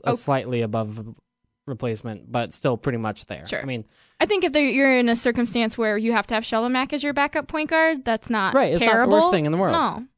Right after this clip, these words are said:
Speaker 1: It's better
Speaker 2: You
Speaker 1: than
Speaker 2: started
Speaker 1: Shelvin
Speaker 2: him,
Speaker 1: Mack as a starter.
Speaker 2: right,
Speaker 1: Yeah.
Speaker 2: while making a playoff push, for crying out loud.
Speaker 1: Right.
Speaker 2: Which was what you had to do, but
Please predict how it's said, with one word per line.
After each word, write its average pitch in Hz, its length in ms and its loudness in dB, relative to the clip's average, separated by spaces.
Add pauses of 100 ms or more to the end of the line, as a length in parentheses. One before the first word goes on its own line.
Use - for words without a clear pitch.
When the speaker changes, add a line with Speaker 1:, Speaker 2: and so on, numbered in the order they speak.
(140)
Speaker 1:
It's 135 160 -8
better 180 220 2
Speaker 2:
You 277 200 8
Speaker 1:
than 165 80 4
Speaker 2:
started 339 320 4
Speaker 1:
Shelvin 196 160 6
Speaker 2:
him, 240 60 6
Speaker 1:
Mack - 180 4
as 170 100 2
a 147 60 -2
starter. 165 360 4
Speaker 2:
right, 311 220 8
Speaker 1:
Yeah. 139 180 2 (200)
Speaker 2:
while 330 220 12
making 359 280 0
a 320 80 2
playoff 339 400 2
push, - 400 -2
for - 200 -6
crying 208 280 -2
out 196 140 -2
loud. 165 60 0 (180)
Speaker 1:
Right. - 20 -10 (320)
Speaker 2:
Which 277 180 -2
was 247 280 -4
what 220 100 -6
you 214 100 -4
had 180 200 -4
to 160 60 -12
do, 254 380 -6
but - 200 -8